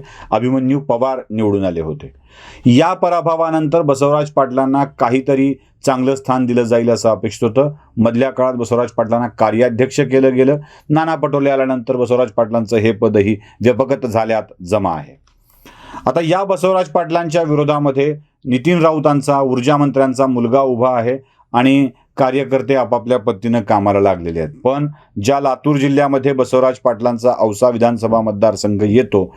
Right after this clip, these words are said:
त्या लातूर जिल्ह्यातल्या नेतृत्वाला मात्र बसवराज पाटलांचं नेतृत्व नको आहे. लक्षात घेतलं पाहिजे. आता जातीचं गणित मला तुम्हाला सांगावंच लागणार आहे, कारण का विरोध होतोय हे लक्षात घेतलं पाहिजे. बसवराज पाटील हे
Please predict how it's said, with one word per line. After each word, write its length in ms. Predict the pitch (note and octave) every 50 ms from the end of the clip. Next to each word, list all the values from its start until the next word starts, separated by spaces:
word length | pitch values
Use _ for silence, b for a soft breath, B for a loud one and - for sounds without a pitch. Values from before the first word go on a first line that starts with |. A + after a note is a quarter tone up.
| B B B B B _
त्या 100 | B2+ B2+
लातूर 400 | B2 B2 A#2+ A#2 - C#3 D3+ D3+
जिल्ह्यातल्या 640 | C3+ A#2+ B2 A2+ A2 A2+ A2+ G#2+ G2 A2 A2+ A#2+ B2
नेतृत्वाला 720 | B2 A2+ A2+ G#2+ G2+ C3+ C3+ C3+ C3 A2+ A2+ A2 G#2+ G#2+
मात्र 400 | G#2 G#2+ G#2 F#2+ - G#2+ A#2 A#2+ A#2 B B B B B
बसवराज 680 | F#2+ F#2 A2 A#2 - - C3+ B2+ B2+ C3 C3 C3 B2+ -
पाटलांचं 640 | _ A#2+ G#2+ F#2+ G2 A2 A2+ G#2+ G#2 G#2 B2+ A#2+
नेतृत्व 440 | A2 G#2 F#2+ - G2+ G2 - G2 G2+
नको 320 | F#2+ F#2 F#2 F2+ - A#2+ C3
आहे. 200 | C3 C#3 D3 D3 D3+ _ _ _ _ _ B B B B B B B B B - -
लक्षात 460 | - A2 B2 B2+ - - - E3+ E3
घेतलं 340 | C#3+ C3+ D3+ D3 C#3 C#3+ D#3
पाहिजे. 440 | C#3+ D3+ D3 C#3+ B2+ C3+ D3+ E3 E3 -
आता 180 | A#2 G#2 B2 A#2+
जातीचं 520 | A2 B2+ B2 - - B2+ A2+ D3 C#3+ A#2
गणित 160 | A#2+ B2+ C3+ - -
मला 160 | C3+ B2+ B2+
तुम्हाला 320 | A#2 - B2 A#2 A#2 A#2+ A2+
सांगावंच 520 | - - G2 G2 G2 G#2+ A2+ B2+ C#3 C3
लागणार 380 | C#3 C#3 C3 B2+ C3 C3+ C3+ C3+
आहे, 180 | C3+ C#3+ D3 D3 _ _ _ _ _ _ _
कारण 280 | - B2 A#2+ C3 C3+ C3+ - _ _ _
का 300 | C#3+ C#3+ E3+ G3 G#3 G3 D#3
विरोध 260 | D3 C#3+ D3+ D3+ B2+
होतोय 360 | A#2+ C3 B2 A#2+ C3 B2+ B2
हे 100 | A#2+ A#2
लक्षात 280 | A#2 G#2+ - - A#2+ A#2
घेतलं 320 | A2 G#2+ A2 G#2 A2+ A#2+
पाहिजे. 360 | G#2+ A2+ A2+ A2+ A2+ C#3 D#3 D#3 - b b b b b b b
बसवराज 520 | G#2+ A2+ A#2+ - - D3+ D#3 D#3+ D#3+ D3+ D3
पाटील 400 | - D3+ C3 A#2 - C3 B2+ B2
हे 260 | A2+ B2 B2 B2+ B2